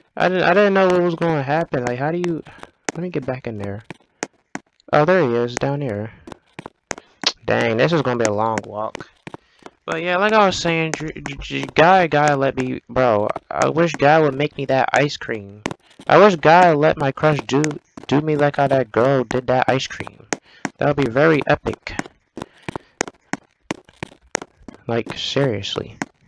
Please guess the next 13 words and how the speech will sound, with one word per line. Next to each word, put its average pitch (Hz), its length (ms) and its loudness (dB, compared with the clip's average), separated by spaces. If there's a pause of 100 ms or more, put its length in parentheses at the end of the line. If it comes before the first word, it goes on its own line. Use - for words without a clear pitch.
(4000)
I 143 80 4
didn't 160 220 6
know, 147 220 6
I 143 120 6
don't 175 200 4
even 151 140 4
know 147 140 4
what 139 120 4
I 113 140 2
did. 98 540 -2 (1400)
What 123 160 2
he 131 120 2
say? 131 400 2